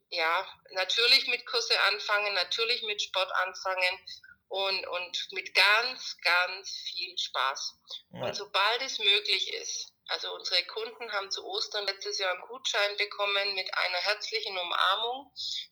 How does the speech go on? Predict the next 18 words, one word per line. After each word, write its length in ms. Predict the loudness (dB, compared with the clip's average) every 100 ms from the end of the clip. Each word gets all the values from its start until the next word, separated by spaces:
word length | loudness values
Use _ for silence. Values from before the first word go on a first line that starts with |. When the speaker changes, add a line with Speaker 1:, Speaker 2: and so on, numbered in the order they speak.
| -6
Speaker 1:
die 80 | -4
sie 160 | -2
sich 300 | -2 -2 0
bei 100 | 0
uns 240 | -2 -4 -2
abholen 500 | -2 -2 -2 -2 -2
dürfen. 360 | -2 0 -2 -8 _ -14 -14 _
Und, 320 | -4 -4 -2
Speaker 2:
<laughs> 0 |
Speaker 1:
ähm, 220 | 0 2 0
sobald 480 | -2 0 2 2 2
das 220 | 0 0
wieder 180 | -2 0
möglich 460 | 0 0 0 -4 -2
ist, 280 | -4 -4 0
werden 300 | 0 0 -6
wir 160 | -4
wahrscheinlich 580 | -2 -2 0 0 -2 -6